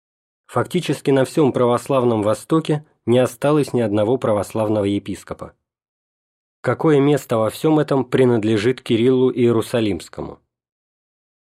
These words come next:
Многие богословы древности и последующих времен причисляли его к арианам, на том основании, что он получил посвящение во епископа от арианина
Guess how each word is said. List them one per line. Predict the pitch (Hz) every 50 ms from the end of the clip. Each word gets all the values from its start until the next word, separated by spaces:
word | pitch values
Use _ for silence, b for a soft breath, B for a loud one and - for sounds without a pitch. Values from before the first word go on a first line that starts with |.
| _ _ _ _ _
Многие | 110 117 127 147 160 165 151 151 139
богословы | 131 143 131 139 135 - - 151 151 135 131 123
древности | 110 127 143 165 147 143 127 117 - - - 117
и | - 117
последующих | - - - - - 139 127 113 117 110 - - - 113 - -
времен | 113 110 113 120 135 151 156 156 151 - _ _ _
причисляли | - 131 120 120 - 131 120 - 127 135 147 156 151
его | 135 117 113 110 135 147 143 b b b b -
к | 131
арианам, | 123 120 127 127 120 107 92 82 80 73 76 - _ _ _ _ _ -
на | 120 120
том | - 139 127 120
основании, | 113 - - 120 117 123 139 151 156 151 147 147 139 - _ _ _
что | _ - - - 147 139
он | 127 120
получил | - 127 123 120 120 - 135 120 -
посвящение | - 113 - - 120 113 - - - 139 131 120 113 104 101 98
во | 92 107
епископа | 104 98 98 - - 147 143 - - 131 117 - 135 120 b b b b b
от | b 131 131 - - -
арианина | 123 117 120 117 123 135 143 143 139 139 135 127